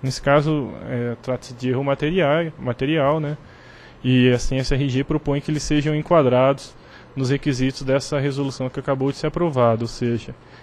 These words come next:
que ele não seja recalculado, uma vez que já passou o prazo de aporte de garantias financeiras.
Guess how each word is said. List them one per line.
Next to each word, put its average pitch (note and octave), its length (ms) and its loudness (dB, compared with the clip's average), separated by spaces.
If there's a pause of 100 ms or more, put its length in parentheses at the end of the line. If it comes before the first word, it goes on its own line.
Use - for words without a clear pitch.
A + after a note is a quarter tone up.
(140)
que - 140 -4
ele B2+ 160 0
não C3 180 0
seja D3 480 -4 (580)
recalculado, D3+ 880 2
uma D#3 140 2
vez C#3 180 0
que D3 120 0
já D3 100 0
passou D#3+ 360 0
o - 20 -4
prazo C3 400 2
de B2+ 100 0
aporte B2+ 360 0
de C3 80 -4
garantias B2+ 560 -2 (280)
financeiras. A2+ 720 -2